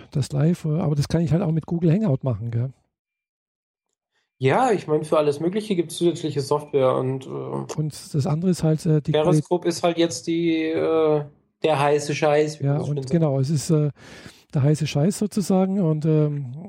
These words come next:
Speaker 1: aber die Qualität ist halt letztendlich nicht das gleiche, als wenn ich jetzt mit einer richtigen Videokamera aufnehme und mit einem richtigen Mikrofon, äh, wo ich ein bisschen Aufwand treibe und dann da vielleicht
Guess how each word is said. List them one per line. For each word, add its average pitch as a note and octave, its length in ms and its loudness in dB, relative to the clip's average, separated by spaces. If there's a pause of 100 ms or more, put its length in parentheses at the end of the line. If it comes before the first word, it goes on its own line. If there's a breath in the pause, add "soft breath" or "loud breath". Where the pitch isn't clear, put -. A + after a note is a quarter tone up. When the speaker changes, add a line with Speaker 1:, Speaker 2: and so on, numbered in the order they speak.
Speaker 1:
aber D#3 180 0
die D#3+ 80 4
Qualität D#3+ 460 2
ist E3 140 0
halt D#3+ 160 4
letztendlich D#3 360 0
nicht D#3+ 240 -2
das D3+ 140 0
gleiche, D3+ 280 2
als D#3+ 140 0
wenn D3+ 80 2
ich D3 80 2
jetzt D3 180 -2
mit D3 120 -4
einer D3 100 0
richtigen C#3 260 -2
Videokamera C#3+ 540 0
aufnehme C3 460 -2
und C3 100 -4
mit C3+ 160 -4
einem D3 160 -2
richtigen D3 380 0
Mikrofon, E3+ 580 0 (920 loud breath)
äh, D3 260 4
wo C#3+ 100 -2
ich D3 160 0
ein D3+ 140 0
bisschen C#3+ 220 2
Aufwand F3 400 -2
treibe E3+ 400 2
und D3 100 0
dann C#3+ 120 0
da C#3 120 0
vielleicht - 340 -2